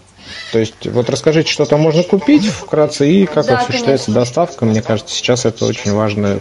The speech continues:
Speaker 1: К-, в течение какого времени?
Speaker 2: Доставка осуществляется, э, по всей России, а также по всему миру. Но так вот у нас офис представлен в Москве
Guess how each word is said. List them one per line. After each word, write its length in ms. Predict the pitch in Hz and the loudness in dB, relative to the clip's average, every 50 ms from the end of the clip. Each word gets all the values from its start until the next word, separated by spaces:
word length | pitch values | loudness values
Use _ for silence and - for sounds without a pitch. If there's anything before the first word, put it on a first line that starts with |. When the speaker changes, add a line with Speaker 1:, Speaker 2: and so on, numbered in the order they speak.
| - - | -6 -6
Speaker 1:
К-, 240 | - 113 107 107 104 | -4 -2 -2 -2 -2
в 80 | - | -4
течение 280 | - - - 135 123 117 | -8 -6 -2 0 0 0
какого 320 | - 107 - - 117 117 | -2 -4 -2 0 0 0
времени? 500 | 113 117 139 160 165 160 143 127 117 110 107 - - - - - - - _ _ _ _ _ _ - - - 175 | 2 2 0 0 0 0 -2 -2 -4 -4 -8 -10 -16 -20 -20 -20 -20 -20 _ _ _ _ _ _ -8 -8 -6 -8
Speaker 2:
Доставка 760 | 208 214 226 240 240 - - 220 214 214 214 - - 196 185 - - - | -10 -8 -6 -6 -6 -6 -4 -4 -4 -4 -6 -8 -6 -6 -6 -6 -8 -12
осуществляется, 1300 | - - - - 220 - - - - - - 226 208 208 196 190 190 190 190 - - - 202 185 185 185 - - - - - _ _ _ _ - | -14 -14 -12 -12 -12 -12 -12 -12 -14 -16 -10 -6 -4 -2 -2 -2 -4 -6 -8 -12 -10 -6 -4 -4 -4 -6 -8 -14 -20 -20 -20 _ _ _ _ -16
э, 280 | - 208 196 190 185 180 - - _ - - - | -12 -8 -8 -6 -8 -8 -12 -16 _ -12 -6 -2
по 120 | 214 220 | -2 -2
всей 300 | 214 - - 269 262 254 | -2 0 2 2 4 4
России, 500 | 247 262 262 - 285 339 370 349 330 269 | 2 0 -2 -4 -4 -2 0 0 0 0
а 160 | - - 226 | 0 -2 -2
также 460 | 226 254 247 247 247 254 233 233 220 | -2 0 0 0 0 -2 -4 -4 -6
по 220 | 208 - - 247 233 | -6 -6 -8 -8 -8
всему 300 | - - - 262 254 240 | -4 -2 0 2 4 4
миру. 260 | 254 277 320 320 262 | 4 4 4 2 2
Но 140 | 240 233 220 | 0 0 -2
так 240 | - 247 254 247 220 | -2 -2 -2 -4 -6
вот 200 | 214 208 - 226 | -8 -8 -6 -4
у 20 | |
нас 360 | 220 214 208 202 202 - - - | -2 -2 -2 -2 -4 -8 -14 -8
офис 380 | - 240 240 233 - 208 - - | -4 -4 -4 -4 -6 -12 -14 -12
представлен 560 | - 208 - - - 233 208 208 202 202 208 | -14 -14 -12 -6 -2 -2 0 0 0 -2 -2
в 60 | 214 | 0
Москве 520 | 220 226 220 220 - - 208 220 254 330 | 0 0 -2 -2 -6 -12 -6 -2 0 0